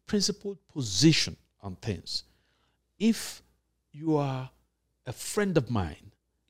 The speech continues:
and you take public office and you are a disappointment,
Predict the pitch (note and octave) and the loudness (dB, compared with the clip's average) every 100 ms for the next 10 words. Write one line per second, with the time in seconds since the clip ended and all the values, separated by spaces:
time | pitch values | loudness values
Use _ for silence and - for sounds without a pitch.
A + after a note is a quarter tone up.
0 | - B2 A#2+ - D#3+ - - D3 D3 D3 | -2 0 0 0 -2 -2 -4 -2 -2 -2
1 | C3 - C3 B2+ - - _ _ _ _ | -4 0 0 0 -4 -8 _ _ _ _
2 | _ _ _ _ - A#2+ A#2+ A#2+ B2 A#2 | _ _ _ _ -4 0 0 2 2 2
3 | G#2+ - A#2 B2+ A#2+ G#2+ F#2+ F2 | 0 -4 -4 -4 -4 -4 -10 -12